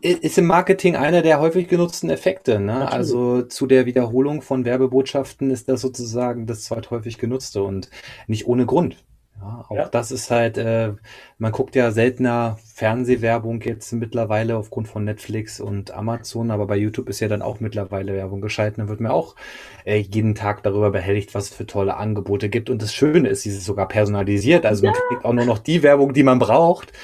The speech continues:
Speaker 1: Ähm, <laughs> es ist halt echt, äh,
Speaker 2: Noch
Speaker 1: interessant.
Speaker 2: häufiger derselbe Kram, boah.
Speaker 1: Ja, also, äh, wie oft ich halt, äh, wie Werbung bekomme, wie ich mein Geld vermehren kann, da denke ich mir auch so, „Ja, interessant.“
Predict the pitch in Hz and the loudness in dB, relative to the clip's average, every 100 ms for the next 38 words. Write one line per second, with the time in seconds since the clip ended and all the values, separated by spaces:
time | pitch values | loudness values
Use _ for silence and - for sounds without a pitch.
0 | - - - - 107 113 117 117 120 - | -20 -20 -20 -6 2 6 6 4 -2 0
1 | - 214 - 175 - 151 139 151 - 151 | 2 2 2 0 2 2 2 0 0 -4
2 | 156 147 - - 196 165 185 185 170 185 | -4 -4 -8 4 6 8 6 6 6 4
3 | 165 165 165 160 160 156 147 - 143 143 | 4 6 6 6 4 4 0 -4 -6 -6
4 | 139 143 - - 120 123 131 113 127 135 | -6 -6 -2 2 4 6 4 2 2 4
5 | 139 - 151 143 131 127 123 123 120 110 | 4 2 -2 2 2 2 2 2 0 -2
6 | 107 127 127 123 139 139 127 131 131 135 | -6 -2 2 4 4 2 2 2 2 4
7 | 131 120 123 120 131 123 180 - 113 104 | 2 2 -2 2 4 6 4 4 2 4
8 | 98 101 107 101 101 107 113 110 113 147 | 0 -2 -2 -2 -2 -2 -4 -4 -4 -2
9 | 160 - 110 135 160 123 - 113 - 143 | -2 -2 -2 0 -2 -4 -6 -4 -2 -2
10 | 117 | -4